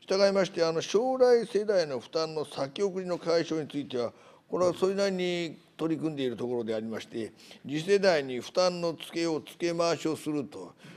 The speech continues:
いうのを良しとするものではないことははっきりしておりまして、今後ともこの点には十分に留意をしてやっていかねばならんところだと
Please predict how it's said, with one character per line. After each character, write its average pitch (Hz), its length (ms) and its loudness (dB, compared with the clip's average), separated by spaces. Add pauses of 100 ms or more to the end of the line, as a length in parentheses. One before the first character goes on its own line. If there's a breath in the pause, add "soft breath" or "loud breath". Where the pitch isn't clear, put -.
(140 loud breath)
い 135 100 -8
う 156 120 -2
の 143 100 0
を 123 60 -2
良 151 180 4
し - 100 0
と - 140 -14
す - 140 -10
る 131 60 -6
も 135 140 -6
の 131 40 -4
で 143 100 0
は 147 120 2
な 135 120 0
い 123 60 0
こ 101 140 -6
と 104 80 -6
は 107 160 0
は 101 80 -8
っ 98 100 -16
き - 80 -10
り 110 80 -6
し - 60 -14
て 101 60 -8
お - 20 -6
り 98 80 -12
ま 92 100 -12
し - 60 -18
て、 107 200 -8 (260 loud breath)
今 156 180 -2
後 131 100 -4
と 147 100 -6
も 131 140 -6
こ 123 160 -8
の 135 80 -6
点 127 220 -8
に 120 40 -4
は 110 80 -4
十 135 220 0
分 156 160 -2
に 107 160 -6
留 127 300 -4
意 - 20 -4
を 98 80 -6
し - 80 -12
て 143 240 -2
や 113 120 -4
っ - 20 -2
て 117 160 -8
い 110 40 -8
か 110 80 -6
ね 107 80 -8
ば 104 120 -6
な 107 120 -6
ら 104 120 -10
ん - 20 -14
と 95 80 -12
こ 92 100 -12
ろ 117 100 -6
だ 107 40 -14
と 95 240 -8